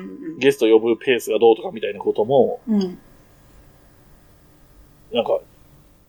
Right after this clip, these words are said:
Speaker 2: 俺がこうしたいっていうのがあるときは、真冬さんがそんなに嫌だって言わないし、真冬さんが「YouTube始めたいんですけど、どうですか？」って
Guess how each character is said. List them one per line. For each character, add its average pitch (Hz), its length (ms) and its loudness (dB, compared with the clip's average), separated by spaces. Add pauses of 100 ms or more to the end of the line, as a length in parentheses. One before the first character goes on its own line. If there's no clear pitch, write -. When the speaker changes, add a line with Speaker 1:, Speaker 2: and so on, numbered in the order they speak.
(200)
Speaker 2:
俺 175 160 2
が 233 120 4
こ 190 160 2
う 202 40 4
し - 60 -16
た 233 100 4
い 214 40 4
っ - 40 -4
て 208 100 -8
い 185 260 4
う - 40 -20 (320)
の 160 80 -2
が 175 120 4
あ 233 60 6
る 247 80 -2
と 208 120 0
き 254 100 -2
は、 226 60 6
真 151 100 6
冬 170 120 2
さ 170 80 4
ん - 20 4
が 196 60 2
そ 170 120 2
ん 156 40 -2
な 143 100 2
に 143 240 -6 (140)
嫌 139 160 2
だ 120 80 2
っ - 20 -12
て - 100 -18
言 117 120 -4
わ 120 60 6
な 120 80 2
い 113 60 -2
し、 147 300 0
真 135 100 2
冬 175 120 2
さ 185 100 0
ん 180 40 -6
が 175 140 2 (180)
「YouTube 156 340 4
始 127 180 0
め 139 100 -6
た 147 100 4
い 139 40 0
ん - 20 -4
で 117 60 -8
す - 80 -12
け 113 60 -2
ど、 107 60 -6
ど 131 100 8
う - 40 6
で 123 60 2
す - 80 -8
か？」 - 120 2
っ - 60 -2
て - 20 -20